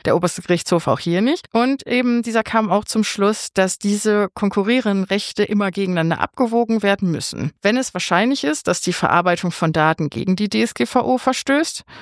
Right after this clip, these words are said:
müssen sie in diesen Fällen als vertraulich gekennzeichnet werden. Und diese Vertraulichkeit, also diese Markierung, soll es Datenbrokern dann verbieten, an persönliche Daten von Menschen in Schweden zu gelangen, also auf dieser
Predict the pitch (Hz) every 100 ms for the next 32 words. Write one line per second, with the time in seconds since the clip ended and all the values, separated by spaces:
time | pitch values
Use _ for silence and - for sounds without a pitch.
0 | - - 220 - 247 247 254 247 - -
1 | 190 180 202 220 - 214 220 - 196 -
2 | 214 - 165 185 202 202 - 160 156 -
3 | 120 135 - - - - - - - -
4 | - - 170 220 285 262 - - 175 277
5 | 294 - 254 262 277 170 175 165 165 151
6 | 147 240 262 254 214 175 185 - 156 180
7 | 208 190 175 180 160 156 165 - 143 214
8 | 294 277 269 - 220 254 - 220 208 220
9 | 208 196 180 185 208 - 180 170 175 190
10 | - 185 185 185 185 - 143 165 165 175
11 | 160 160 143 110 - 156 147 - - 165
12 | 160